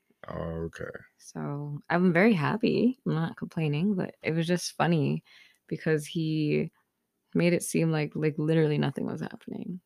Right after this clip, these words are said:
Speaker 2: So
Speaker 1: That's how you gotta go about it, I guess. I
Speaker 2: Yeah.
Speaker 1: kinda, you know, I kinda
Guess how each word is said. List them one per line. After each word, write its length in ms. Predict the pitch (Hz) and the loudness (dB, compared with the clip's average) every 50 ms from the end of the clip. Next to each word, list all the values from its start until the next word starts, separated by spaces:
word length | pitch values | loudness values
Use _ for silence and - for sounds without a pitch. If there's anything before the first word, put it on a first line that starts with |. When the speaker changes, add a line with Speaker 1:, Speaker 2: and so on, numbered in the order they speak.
| _ _ | _ _
Speaker 2:
So 360 | - - - - - 185 175 _ _ _ _ _ _ _ _ _ _ _ _ _ _ _ _ _ _ _ _ _ _ _ _ - _ _ _ _ | -14 -14 -12 -10 -10 -10 -12 _ _ _ _ _ _ _ _ _ _ _ _ _ _ _ _ _ _ _ _ _ _ _ _ -20 _ _ _ _
Speaker 1:
That's 160 | - 80 82 - | -12 -12 -10 -8
how 100 | 85 85 | -6 -6
you 180 | 82 82 82 80 | -4 -4 -4 -4
gotta 200 | 80 80 82 82 | -4 -4 -4 -4
go 200 | 80 85 80 80 | -4 -4 -4 -4
about 320 | 78 82 87 92 90 85 | -4 -2 0 0 0 0
it, 180 | 85 80 80 80 | 0 -2 -2 -4
I 140 | 78 78 | -6 -8
guess. 500 | 78 80 80 80 80 78 - - - - _ _ - - - | -8 -8 -8 -8 -8 -8 -10 -12 -14 -16 _ _ -12 -8 -4
I 40 | - | -4
Speaker 2:
Yeah. 20 | 82 | -4
Speaker 1:
kinda, 300 | - 98 95 98 95 87 82 | -2 0 0 0 0 -2 -2
you 140 | 82 87 | -2 -2
know, 260 | 90 98 104 110 104 92 | -2 -2 -2 -2 -2 -4
I 80 | 87 87 | -4 -6
kinda 340 | - - 87 87 85 80 | -6 -6 -6 -4 -4 -6